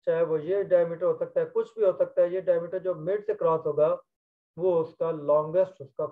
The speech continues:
chord होगा। अब circumference है, circumference ये अगर मैं देखा जाए सबसे तो longest ये होता है,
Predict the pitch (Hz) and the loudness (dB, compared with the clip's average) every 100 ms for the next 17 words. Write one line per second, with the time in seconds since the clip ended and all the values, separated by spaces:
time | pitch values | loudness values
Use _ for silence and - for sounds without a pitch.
0 | - 131 127 120 110 110 _ _ _ _ | -4 -4 -2 -6 -8 -14 _ _ _ _
1 | 202 233 240 - 262 269 247 220 226 226 | -2 -2 -2 2 4 4 4 4 4 2
2 | 226 208 202 240 220 220 190 220 226 208 | -2 0 0 -2 0 0 0 0 0 -2
3 | 208 196 196 202 202 202 208 208 - 214 | -4 -4 -4 -2 0 -2 -2 -6 -4 -4
4 | 208 208 180 175 180 180 202 190 175 170 | -2 0 2 2 4 2 2 0 2 0